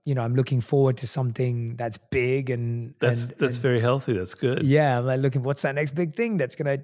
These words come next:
Speaker 1: make me learn new skills? And, and what is the
Speaker 2: Exactly.
Speaker 1: thing that I wanna learn in order to, you know? And so I'm there right now. And when you were saying that, I was nodding along and laughing because I can just so relate to that.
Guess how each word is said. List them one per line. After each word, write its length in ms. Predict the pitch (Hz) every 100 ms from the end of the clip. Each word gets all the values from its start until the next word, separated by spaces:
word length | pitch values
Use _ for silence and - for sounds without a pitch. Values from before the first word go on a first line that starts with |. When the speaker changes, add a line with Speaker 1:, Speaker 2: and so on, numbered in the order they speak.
| -
Speaker 1:
make 240 | 147 160
me 120 | 165
learn 280 | 165 165 170
new 140 | 175 170
skills? 480 | - 208 202 160 143
And, 140 | 143
and 260 | 151 156 147 123 107
what 200 | 113 190
is 160 | 190 160
the 60 | 180
Speaker 2:
Exactly. 120 | -
Speaker 1:
thing 180 | 180 165
that 100 | 165
I 60 |
wanna 240 | 165 180 180
learn 360 | 190 208 180
in 100 | 160
order 220 | 165 170 151
to, 200 | 170 156
you 100 | 156
know? 160 | 131 - - - -
And 120 | 175 151
so 80 | 175
I'm 220 | 202 165
there 220 | 196 202
right 240 | 165 131
now. 420 | 143 170 196 180 143
And 280 | 135 131 -
when 140 | 147 147
you 60 | 143
were 60 | 127
saying 300 | 175 175 151
that, 100 | 135
I 60 |
was 120 | 127 135
nodding 280 | 139 139
along 200 | 135 135
and 80 | 135
laughing 480 | 143 170 160 135 127
because 500 | 123 131 123 120 - _ _ _ _ _
I 140 | 147 143
can 180 | 135 127
just 220 | 120 -
so 180 | 156 147
relate 480 | 127 123 127 156 156
to 100 | 120
that. 360 | 113 107 -